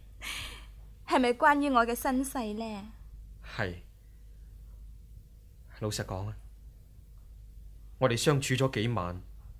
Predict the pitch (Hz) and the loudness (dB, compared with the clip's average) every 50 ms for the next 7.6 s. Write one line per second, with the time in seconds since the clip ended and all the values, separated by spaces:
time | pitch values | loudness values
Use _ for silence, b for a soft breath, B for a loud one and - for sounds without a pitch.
0 | - - - - - - - - - - - - - - - - - - - 135 | -16 -16 -14 -14 -16 -16 -16 -16 -18 -18 -20 -20 -20 -20 -16 -16 -10 0 4 4
1 | 151 - 202 139 107 104 - 185 160 143 123 135 - 113 107 127 147 135 117 104 | 6 6 4 2 2 4 4 6 6 6 6 4 2 2 2 4 2 2 2 0
2 | 92 90 87 92 110 120 - - - - - - - - - - - - - - | -2 -4 -4 -4 -6 -8 -10 -14 -18 -20 -20 -20 -20 -20 -20 -18 -18 -18 -16 -16
3 | - - - - - - - - 131 113 120 135 120 98 101 120 127 123 110 104 | -16 -16 -14 -16 -16 -6 -2 -2 0 2 2 2 2 4 2 2 4 4 4 4
4 | 98 98 - 117 107 104 104 - - 123 120 120 123 - - 277 - - - - | 4 2 2 0 0 -2 -2 -4 -6 -6 -6 -6 -6 -6 -6 -6 -6 -6 -8 -10
5 | - - - - - - - - - - - - - - - - - - - - | -12 -14 -16 -18 -18 -16 -16 -14 -14 -16 -16 -18 -18 -20 -20 -20 -20 -20 -18 -18
6 | - - - - - 277 330 311 302 233 196 - 285 269 247 240 233 - - - | -16 -18 -10 -2 0 2 2 6 6 6 6 4 2 2 2 2 0 -2 -6 -6
7 | 277 254 247 - 254 233 208 202 202 - - 233 | -4 -4 -4 -4 -4 -6 -6 -8 -10 -10 -10 -10